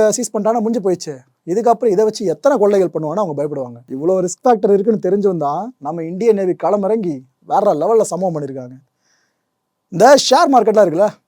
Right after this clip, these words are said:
பங்குச்சந்தை நம்ம பார்க்குறோமே, இது மாதிரி இந்த கடற்கொள்ளை நடக்கிறதுக்கு முன்னாடி இந்த சோமாலி பைரேட்ஸ்லாம் இருக்காங்களே, இவங்க தனியா ஒரு மார்க்கெட்டை கிரியேட் பண்ணுவாங்க. கட்டடம் மாதிரிலாம் கிடையாதுங்க, அந்த கும்பல் கும்பலா பேசுறது, அதான் மார்க்கெட்னு சொல்றேன்.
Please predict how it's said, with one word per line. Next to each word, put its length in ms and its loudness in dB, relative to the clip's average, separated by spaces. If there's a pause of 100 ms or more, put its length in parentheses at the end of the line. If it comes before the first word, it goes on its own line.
(120)
பங்குச்சந்தை 420 -2
நம்ம 140 -4
பார்க்குறோமே, 380 -2 (460)
இது 180 0
மாதிரி 320 2 (760)
இந்த 220 0 (160)
கடற்கொள்ளை 540 6
நடக்கிறதுக்கு 460 0
முன்னாடி 280 -2 (280)
இந்த 240 -6 (100)
சோமாலி 320 2
பைரேட்ஸ்லாம் 380 0
இருக்காங்களே, 340 -2 (180)
இவங்க 260 -4
தனியா 340 -2
ஒரு 120 0
மார்க்கெட்டை 520 -2
கிரியேட் 220 -6
பண்ணுவாங்க. 320 -14 (420)
கட்டடம் 320 2
மாதிரிலாம் 240 2
கிடையாதுங்க, 360 0 (680)
அந்த 200 -4
கும்பல் 260 4
கும்பலா 280 0
பேசுறது, 260 0
அதான் 240 0
மார்க்கெட்னு 400 -6
சொல்றேன். 240 -16